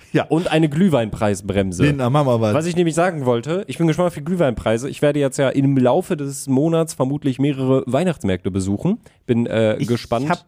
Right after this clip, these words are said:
Speaker 1: sechs Euro bezahlt und zwei fünfzig für den
Speaker 2: Ach,
Speaker 1: Schuss.
Speaker 2: du Scheiße. Also sechs Euro ohne Pfand? Also ist das quasi
Speaker 1: Nee, der Pfand ist ja egal.
Speaker 2: Ja, also das kriegst du dann ja wieder.
Speaker 1: Ja, der, der
Speaker 2: Ah,
Speaker 1: Pfand,
Speaker 2: nee, aber
Speaker 1: die
Speaker 2: dann
Speaker 1: Pfand
Speaker 2: ist ja,
Speaker 1: rechne ich nicht ein.
Speaker 2: aber dann ist ja die Frage, äh, wie teuer der, der Inhalt war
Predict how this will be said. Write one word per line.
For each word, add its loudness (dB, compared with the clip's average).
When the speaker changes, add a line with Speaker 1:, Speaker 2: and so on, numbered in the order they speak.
Speaker 1:
sechs -6
Euro 0
bezahlt -2
und -6
zwei -2
fünfzig -4
für 2
den 2
Speaker 2:
Ach, 0
Speaker 1:
Schuss. -2
Speaker 2:
du -6
Scheiße. -10
Also 0
sechs -2
Euro 2
ohne 2
Pfand? -6
Also 0
ist -4
das -8
quasi 2
Speaker 1:
Nee, 4
der 2
Pfand -2
ist -2
ja 2
egal. -2
Speaker 2:
Ja, 0
also 0
das -4
kriegst -4
du 2
dann 2
ja 0
wieder. -2
Speaker 1:
Ja, 0
der, 0
der 0
Speaker 2:
Ah, 0
Speaker 1:
Pfand, 0
Speaker 2:
nee, 2
aber -6
Speaker 1:
die 2
Speaker 2:
dann 2
Speaker 1:
Pfand 2
Speaker 2:
ist -2
ja, 2
Speaker 1:
rechne -2
ich -2
nicht -2
ein. -4
Speaker 2:
aber 0
dann 0
ist -6
ja 0
die -4
Frage, 0
äh, -10
wie -4
teuer 0
der, 0
der -2
Inhalt -2
war -4